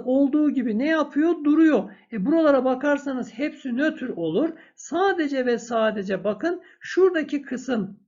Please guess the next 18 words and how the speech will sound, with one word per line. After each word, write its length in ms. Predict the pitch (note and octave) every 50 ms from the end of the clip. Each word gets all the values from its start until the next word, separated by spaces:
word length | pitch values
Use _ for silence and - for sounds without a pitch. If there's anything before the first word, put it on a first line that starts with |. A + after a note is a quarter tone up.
| _ _
bakın 220 | G#3 F#3+ - A#3+ G#3+
şuradaki 560 | - - - D#4+ D#4+ D#4 D4 - C#4 C#4 -
kısım 420 | - B3 - - A3+ G3 F#3 G3
ne 100 | C4+ D#4+
olur? 380 | E4 D#4 D4+ D4+ E4+ F4+ F4+ - - _
Artı 440 | - G#3+ A#3 B3+ B3+ B3+ - - D#4+
ile 200 | D#4+ D4+ C#4+ C4
yüklenir. 600 | B3+ A3+ A3 G#3 G#3+ - F#3 E3+ D#3+ D3 C#3+ - - - - _ _ -
Demek 300 | C#4 D4 D#4+ D#4+ D#4 D#4
ki 160 | B3 G#3 A3+
L 220 | C#4+ D#4 E4 E4 D#4+ C4+
ucu 200 | C4 B3 A3 A#3
eksi 400 | A#3 G#3+ B3+ C4+ B3+ - - D#4
ile 100 | D4 C#4+
yüklenir. 520 | B3+ A#3+ C#4+ C#4+ - - D4 D4 E4 F4 D#4+
Yanlış 460 | C#4+ C#4 C#4+ C#4+ C#4+ D4 C4 - A#3
bakın 340 | G3+ F#3 G3 G3 F#3 F3 D#3+
gençler. 480 | D#3+ D#3 D3+ - - D#3+ E3 D#3+ -